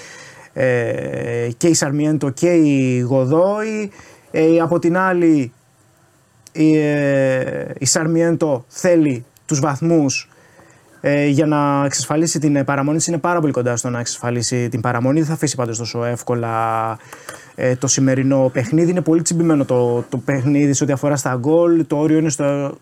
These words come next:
στο ενάμιση και αυτό μπορεί να μπει στο παιχνίδι μας. Ε, θα πω με το γκολ γκολ το οποίο κυκλοφορεί από το Southsider, κυκλοφορεί στο δύο δεκαπέντε. Είναι σε καλή κατάσταση και οι δύο ομάδες. Λειτουργήσε ευεργετικά και η αλλαγή προπονητή,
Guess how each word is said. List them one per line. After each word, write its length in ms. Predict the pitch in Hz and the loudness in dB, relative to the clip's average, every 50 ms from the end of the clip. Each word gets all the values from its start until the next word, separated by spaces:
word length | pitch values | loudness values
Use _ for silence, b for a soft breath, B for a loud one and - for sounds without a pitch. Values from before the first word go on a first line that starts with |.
| _ _ | _ _
στο 200 | - - - 160 | -6 -4 -2 0
ενάμιση 600 | 147 147 147 151 160 160 165 160 151 - - 147 | 0 0 0 0 0 2 2 2 0 0 -2 -2
και 100 | - 156 | -2 -4
αυτό 180 | 131 - 170 165 | -2 -2 -2 0
μπορεί 260 | 151 160 160 151 147 | 2 2 2 2 2
να 120 | 135 123 | 0 0
μπει 120 | 120 123 120 | -2 -4 -4
στο 160 | - - 120 | -4 -4 -6
παιχνίδι 460 | - 123 - - 120 120 120 117 127 | -6 -8 -6 -6 -4 -4 -2 -2 -2
μας. 400 | 123 131 139 165 175 - - - _ B B B B B B B B B B B B B B B | 0 0 0 -2 -2 -6 -8 -12 _ B B B B B B B B B B B B B B B
Ε, 580 | B 139 143 143 147 147 143 147 143 143 147 143 | B 0 0 2 2 2 2 0 0 0 0 -2
θα 120 | 135 - | -2 -4
πω 140 | 135 - 175 | -2 -2 0
με 100 | 180 185 | 0 2
το 180 | 170 175 160 156 | 2 2 2 2
γκολ 140 | 147 170 165 | 4 2 2
γκολ 160 | 151 165 170 | 2 2 2
το 80 | 160 165 | 2 0
οποίο 180 | 151 151 165 | 0 2 2
κυκλοφορεί 340 | 151 151 143 151 127 147 151 - | 2 2 0 0 0 0 -2 -2
από 180 | 160 131 139 127 | -2 -2 -2 -2
το 140 | 123 120 - | -4 -4 -4
Southsider, 320 | 127 120 120 - 143 143 | -4 -4 -2 -2 -2 0
κυκλοφορεί 380 | 151 147 131 135 131 127 147 135 | -2 -2 -2 -4 -4 -2 -2 -4
στο 100 | - 151 | -2 -2
δύο 120 | 143 151 | -2 0
δεκαπέντε. 640 | 147 147 135 135 123 123 139 139 139 156 170 180 175 175 B B B B B B B B B | 0 0 -2 -2 -2 0 0 0 2 2 2 2 0 -2 B B B B B B B B B
Είναι 200 | B 160 165 180 | B 2 2 2
σε 100 | 175 - | 2 -2
καλή 180 | 170 170 160 165 | -2 0 0 0
κατάσταση 480 | 170 156 139 160 139 - 143 - 151 139 | 0 0 -2 -2 -4 -4 -4 -6 -4 -2
και 100 | 143 156 | 0 2
οι 120 | 147 147 | 2 2
δύο 160 | 139 156 156 | 2 2 2
ομάδες. 400 | 151 165 180 190 185 180 175 156 160 | 2 0 0 0 0 0 -2 -2 -2
Λειτουργήσε 460 | 160 143 170 165 156 160 151 - 160 | -2 0 0 0 0 0 0 -2 -2
ευεργετικά 540 | 151 139 143 147 143 143 135 143 139 156 151 | -2 -2 -2 -2 -2 -2 -2 -2 -2 -2 -2
και 120 | 135 147 | -2 -2
η 20 | |
αλλαγή 260 | 147 143 143 139 135 135 | -2 -2 -2 -2 -2 -2
προπονητή, 680 | 147 147 131 143 139 139 135 131 151 151 147 139 123 | -2 -2 -2 0 0 0 0 0 0 0 0 0 -2